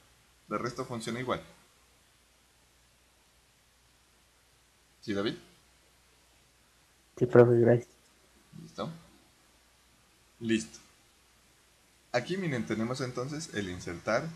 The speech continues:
Speaker 1: el agregar un nodo sin recursividad. Y por aquí vamos a tener los métodos que ya codificamos también, el show in order, show, eh, eh,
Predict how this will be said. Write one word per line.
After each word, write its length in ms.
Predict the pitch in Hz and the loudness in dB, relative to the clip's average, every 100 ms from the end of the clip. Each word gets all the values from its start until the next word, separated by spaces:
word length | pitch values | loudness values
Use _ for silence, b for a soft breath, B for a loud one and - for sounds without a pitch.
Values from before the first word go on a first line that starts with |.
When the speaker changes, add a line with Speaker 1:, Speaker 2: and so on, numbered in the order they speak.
| - - - - | -14 -20 -16 -12
Speaker 1:
el 100 | 92 | -8
agregar 400 | 92 90 90 98 | -8 -6 -6 -4
un 140 | 107 | -4
nodo 320 | 104 101 120 - - - - | -6 -6 -8 -12 -6 -6 -6
sin 380 | - - 131 131 | -12 -6 -6 -4
recursividad. 720 | 107 - 90 80 - - - - - - _ _ _ _ _ _ _ | -6 -8 -12 -12 -12 -12 -16 -20 -20 -20 _ _ _ _ _ _ _
Y 140 | 71 82 | -12 -10
por 180 | 87 | -8
aquí 380 | 90 - 110 101 - - _ _ _ _ _ _ _ _ _ _ | -8 -6 -8 -8 -14 -20 _ _ _ _ _ _ _ _ _ _
vamos 300 | - 90 98 | -14 -12 -10
a 100 | 104 | -8
tener 300 | 120 113 107 - - - - _ _ - _ _ | -6 -6 -4 -4 -6 -20 -20 _ _ -20 _ _
los 260 | - 107 104 | -6 -4 -2
métodos 600 | 107 104 85 98 117 131 | 0 -2 -4 -6 -6 -8
que 160 | - 92 | -8 -4
ya 160 | 104 | -4
codificamos 580 | 117 113 117 113 110 110 | -2 -4 -4 -6 -6 -6
también, 360 | 113 101 101 101 | -8 -8 -8 -10
el 100 | 92 | -8
show 240 | 104 104 | -6 -4
in 100 | 104 | -2
order, 460 | 110 110 113 120 - - | -2 -2 -4 -6 -8 -16
show, 580 | - 107 104 104 104 - - | -12 -6 -4 -4 -6 -10 -12
eh, 460 | 104 98 95 90 82 - - - _ _ _ _ _ _ _ _ _ _ _ _ _ _ _ _ _ _ _ _ - | -10 -8 -8 -10 -14 -18 -20 -20 _ _ _ _ _ _ _ _ _ _ _ _ _ _ _ _ _ _ _ _ -8
eh, 1120 | 101 98 95 95 95 92 92 92 90 90 | -4 -2 -2 -4 -4 -6 -8 -8 -10 -12